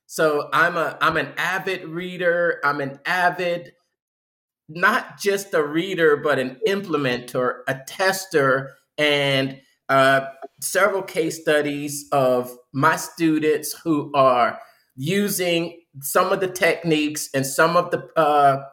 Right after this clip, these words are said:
tips that I am giving them, and they're seeing real results. Um, had a student just the other day reach out to me about, um, "Hey, I used that, uh, tip that you gave me when I'm presenting my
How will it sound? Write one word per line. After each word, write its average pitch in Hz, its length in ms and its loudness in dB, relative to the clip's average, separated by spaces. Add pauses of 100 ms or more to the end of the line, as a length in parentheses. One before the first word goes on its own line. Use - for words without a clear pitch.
(840)
tips 196 440 0
that 143 160 4
I 151 200 6
am 156 220 2
giving 175 380 2
them, 139 320 2
and 135 160 0
they're 156 100 4
seeing 151 420 0
real 156 200 6
results. 139 800 0
Um, 127 400 2
had 135 340 0 (400)
a 131 180 2
student 170 460 -4
just 175 220 -2
the 175 120 0
other 170 220 2
day 151 640 2 (240)
reach 165 260 0
out 151 280 2
to 160 100 -4
me 147 480 -2
about, 139 640 2 (440)
um, 131 340 4
"Hey, 175 500 0
I 143 100 0
used 175 600 -4
that, 175 280 2 (540)
uh, 151 360 4 (220)
tip - 360 0
that 165 240 0
you 170 80 -8
gave 175 360 0
me 170 200 0
when 156 200 2
I'm 139 200 2
presenting 175 580 -2
my 156 180 2